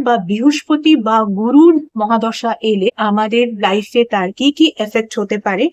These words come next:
সে বিষয়ে ভিডিও কিন্তু শেয়ার করে নিচ্ছি। এবারে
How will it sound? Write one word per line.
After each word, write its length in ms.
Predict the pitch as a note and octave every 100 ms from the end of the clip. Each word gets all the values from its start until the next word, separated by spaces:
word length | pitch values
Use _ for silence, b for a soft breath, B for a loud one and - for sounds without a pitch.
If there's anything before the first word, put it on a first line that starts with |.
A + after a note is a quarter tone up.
| B B B -
সে 120 | C#4+ D#4+ A#3+
বিষয়ে 320 | - A3+ G#3+ G3+
ভিডিও 260 | F#3+ G3 G3
কিন্তু 260 | G#3 G3 D#4+ A#4 B B -
শেয়ার 260 | A#3 G3+ G3 F#3+
করে 160 | A3+ D#4 A#3+
নিচ্ছি। 300 | F3+ - - - C4
এবারে 320 | E4 E4+